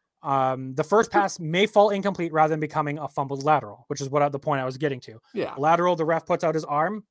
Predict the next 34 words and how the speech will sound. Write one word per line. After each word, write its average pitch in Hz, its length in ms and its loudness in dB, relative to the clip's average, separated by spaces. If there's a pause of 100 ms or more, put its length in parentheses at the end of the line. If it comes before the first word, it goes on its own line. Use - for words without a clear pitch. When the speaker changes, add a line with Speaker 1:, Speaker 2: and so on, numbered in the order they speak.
(100)
Speaker 1:
that 165 180 0
means 160 280 -4
it's - 340 -6 (220)
gonna 156 180 0
be 151 100 -2
a 143 60 0
fumble. 139 300 -6
Speaker 2:
It's 123 100 -12
still 156 220 4
Speaker 1:
That's 131 160 4
a - 40 4
Speaker 2:
going 113 60 -4
Speaker 1:
forward 180 300 6
Speaker 2:
forward. 123 160 0
Speaker 1:
pass, 214 140 -2
Speaker 2:
It's - 80 -8
still 156 160 0
Speaker 1:
it's 123 100 0
Speaker 2:
an 120 60 0
Speaker 1:
still 127 100 -2
going 123 80 -2
Speaker 2:
incomplete 135 400 -4
pass. 98 480 -2 (180)
Speaker 1:
Exactly. 147 460 -8 (480)
Speaker 2:
Yeah, - 160 0 (160)
makes 196 180 -2
sense. - 140 -6
Speaker 1:
Um, 143 680 -4 (200)
so 190 160 8
the 175 60 6
thing 170 180 10
I - 20 10
Speaker 2:
Overtime. 170 280 8
Speaker 1:
think, 143 140 -10